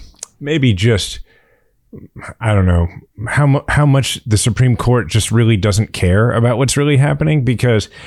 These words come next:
and I'm not saying that we need the Supreme Court to take into account things beyond the law, uh, in all circumstances,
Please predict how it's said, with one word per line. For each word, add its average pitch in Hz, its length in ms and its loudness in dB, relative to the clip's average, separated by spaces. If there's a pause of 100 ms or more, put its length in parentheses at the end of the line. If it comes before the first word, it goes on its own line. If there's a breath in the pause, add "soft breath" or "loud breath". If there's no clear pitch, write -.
(120)
and 151 100 0
I'm 202 80 0
not 196 180 0
saying 127 440 0
that 104 280 -2
we 104 160 0
need 104 140 2
the 101 80 0
Supreme - 320 -2
Court 95 260 0
to 92 100 -4
take 90 260 -2
into 92 280 2
account 90 540 -2
things 87 260 2
beyond 87 640 2 (340 loud breath)
the 101 200 2
law, 101 500 2
uh, 104 160 0
in 104 300 0
all 101 500 2
circumstances, 120 720 -2